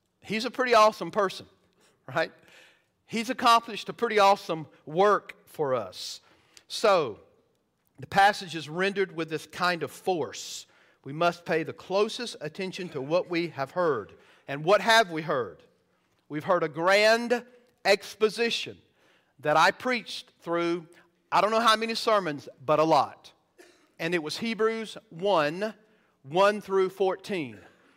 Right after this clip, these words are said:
And that is what we're supposed to pay attention to. So let me give you a few exegetical things that I think are important for you to think through it. And then I'm just gonna give you two points and we're done today. Can y'all handle that?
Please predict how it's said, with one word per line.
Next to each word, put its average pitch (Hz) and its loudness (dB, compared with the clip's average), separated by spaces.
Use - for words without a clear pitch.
And 147 -6
that 196 6
is 226 -4
what 226 2
we're 220 -2
supposed 214 -4
to 208 -6
pay 185 0
attention 165 -6
to. 107 -12
So 196 -4
let 220 0
me 294 -2
give 233 -6
you 208 -2
a 170 -2
few 208 -8
exegetical 180 -4
things 147 -6
that 143 -4
I 135 0
think 160 -8
are 151 0
important 143 -2
for 147 -16
you 151 -12
to 123 -10
think 220 -4
through 214 -2
it. 139 -4
And 143 -8
then 165 -2
I'm 175 -4
just 165 -10
gonna 196 -4
give 185 -8
you 160 -10
two 247 -8
points 190 -2
and 151 -6
we're 147 -6
done 147 -2
today. 104 -12
Can 131 -16
y'all 143 -6
handle 170 -6
that? 185 -2